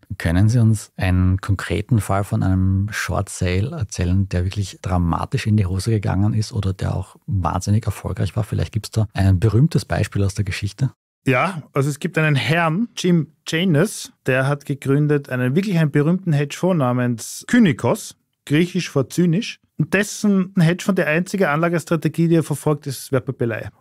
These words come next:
Speaker 2: Und wie kommt er zu seinen Targets oder zu seinen Short-Investitionen durch, was ich vor eingangs erwähnt habe, bei den verschiedenen Anlagestrategien? Der ist eigentlich das Gegenteil von Warren Buffett. Warren Buffett ist bekannt geworden, ich analysiere Unternehmen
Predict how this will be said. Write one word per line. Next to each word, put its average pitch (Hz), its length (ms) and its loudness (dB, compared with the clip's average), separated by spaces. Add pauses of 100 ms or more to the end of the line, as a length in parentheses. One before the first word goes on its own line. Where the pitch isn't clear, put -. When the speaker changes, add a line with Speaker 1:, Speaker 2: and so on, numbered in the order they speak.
(180)
Speaker 2:
Und 147 220 0
wie 190 120 2
kommt 180 340 -2
er 175 80 -6
zu 175 140 -6
seinen 147 520 2
Targets 135 720 -2
oder 135 180 0
zu - 140 -6
seinen 131 500 0
Short-Investitionen 175 1120 0
durch, 196 440 2
was 151 180 -6
ich 156 100 -2
vor 156 220 -2
eingangs 151 320 -2
erwähnt 151 300 0
habe, 143 100 -2
bei 131 120 -2
den 117 260 -4
verschiedenen 123 400 0
Anlagestrategien? 180 1080 0 (100)
Der 165 220 2
ist 185 220 -4
eigentlich 175 640 0
das - 200 -6
Gegenteil 156 360 2
von 143 220 0
Warren 135 240 2
Buffett. - 480 -8
Warren 147 240 2
Buffett 151 320 -2
ist 143 120 -8
bekannt 147 380 -2
geworden, 131 420 -2
ich 127 220 -12
analysiere 131 480 0
Unternehmen 175 540 2